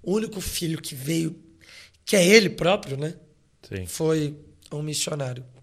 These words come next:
Speaker 2: Deus só
Speaker 1: Então,
Speaker 2: tinha um filho.
Speaker 1: e fez
Speaker 2: E fez
Speaker 1: dele
Speaker 2: ele
Speaker 1: um miss-,
Speaker 2: missionário.
Speaker 1: um missionário. É.
Speaker 2: Uau.
Speaker 1: Então esse é o meu sonho. E eu sei que isso tá começando a acontecer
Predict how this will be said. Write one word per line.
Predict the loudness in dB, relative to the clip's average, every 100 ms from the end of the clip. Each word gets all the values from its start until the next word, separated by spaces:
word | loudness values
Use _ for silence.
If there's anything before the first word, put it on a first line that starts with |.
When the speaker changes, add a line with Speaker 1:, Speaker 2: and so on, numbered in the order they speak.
| -18 -18 -20 _ _ _ _ -10
Speaker 2:
Deus | -2 0
só | 0
Speaker 1:
Então, | -2
Speaker 2:
tinha | 0 0
um | 0
filho. | -2 -4 -6 -20 _ _ _ -14
Speaker 1:
e | -10
fez |
Speaker 2:
E |
fez | -2 0 2
Speaker 1:
dele | 6 6 4
Speaker 2:
ele |
Speaker 1:
um | 2
miss-, | 4
Speaker 2:
missionário. | 2 2 -4 -8
Speaker 1:
um |
missionário. | -4 -4 -4 -6 -8 -12 -8
É. | -4 -4 -8 -14
Speaker 2:
Uau. | -12 -10 -12 -16 -20 _
Speaker 1:
Então | -2
esse | -2 -2
é | -4
o |
meu | -6
sonho. | -6 -4 -6 -10 -14 -20 -18 -2
E |
eu | 2 2
sei | 2 2 0
que | -2
isso | -2 2 4 2 -2 -10 -20 _ _ _ _ -10
tá | -2 0 0
começando | -6 -14 -8 -6 -6 -8
a | -12
acontecer | -14 -16 -12 -12 -14